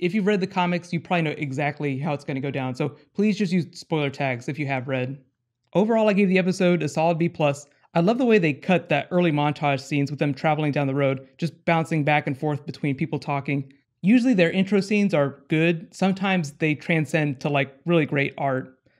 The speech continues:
The Bob Stokke one from the second half of season four is amazing. That's the one you really wanna rewatch. Plus, given what's happened to Bob Stokke right now, it seems a little bit more appropriate.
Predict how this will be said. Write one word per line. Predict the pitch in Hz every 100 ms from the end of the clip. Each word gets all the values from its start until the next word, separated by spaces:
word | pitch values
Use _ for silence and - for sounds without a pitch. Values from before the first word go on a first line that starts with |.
| _
The | 151
Bob | 180 202
Stokke | - 190 190 180
one | 147 143 139
from | 160 147
the | 135
second | - 165 185
half | 170 185
of | 180
season | 208 202
four | 202 214 214 208
is | - 143
amazing. | 143 147 143 135
That's | 170 190
the | 190
one | 170 160 143
you | 147
really | 147 151
wanna | 135 135
rewatch. | 139 135 135 131 131 - _ _ _ _
Plus, | 240 240
given | - 208 208
what's | 180 175
happened | 180 175
to | 156
Bob | 156 151
Stokke | - 160 160 139
right | 143
now, | 139 139
it | 135
seems | 180 156
a |
little | 151 147
bit | 143
more | 139
appropriate. | 131 143 139 131 135 -